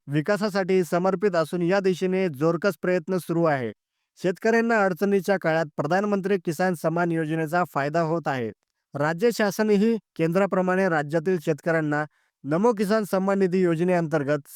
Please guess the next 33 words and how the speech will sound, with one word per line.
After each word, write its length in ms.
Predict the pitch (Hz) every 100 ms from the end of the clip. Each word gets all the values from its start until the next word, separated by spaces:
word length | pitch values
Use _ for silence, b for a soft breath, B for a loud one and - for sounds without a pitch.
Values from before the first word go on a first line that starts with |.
| -
सहा 220 | 185 208
हजार 200 | 180 196
रुपये 240 | 190 196 185
देत 260 | 175 180
असून 300 | 160 165 170 160 _
लवकरच 580 | 139 151 165 214 214 165
हे 100 | 190
अर्थसहाय्य 840 | 185 143 151 196 170 175 175 180 175 -
तीन 140 | 180
हजार 260 | 165 170 175
रुपयांनी 440 | 151 170 170 180
वाढविण्यात 520 | 156 139 151 165 175 156
येणार 300 | 143 151 151
असल्याची 540 | 143 151 151 143 147 165 _ _ _ _
घोषणा 440 | 127 156 143 202 208
मुख्यमंत्री 600 | 190 160 220 226 220 226
देवेंद्र 420 | 185 185 190 202 175
फडणवीस 420 | 165 175 185 -
यांनी 280 | 147 156 165
केली. 320 | 170 147 120 - _ _ _ _ _ _ _ _
पंतप्रधान 640 | 180 202 247 226 220 214 208
नरेंद्र 420 | 190 190 190 185
मोदी 280 | 180 170 175
यांच्या 320 | 170 156 170
हस्ते 400 | 147 - 143 151 - _ _ _ 143
भागलपूर, 580 | 147 156 214 214 226
बिहार 360 | 208 196 190 185
येथे 260 | 175 170 170
प्रधानमंत्री 680 | 160 165 214 220 208 208
किसान 340 | 196 180 185 185
सन्मान 340 | - 170 180
निधी 200 | 175 175
योजनेच्या 600 | 165 151 160 156 151 147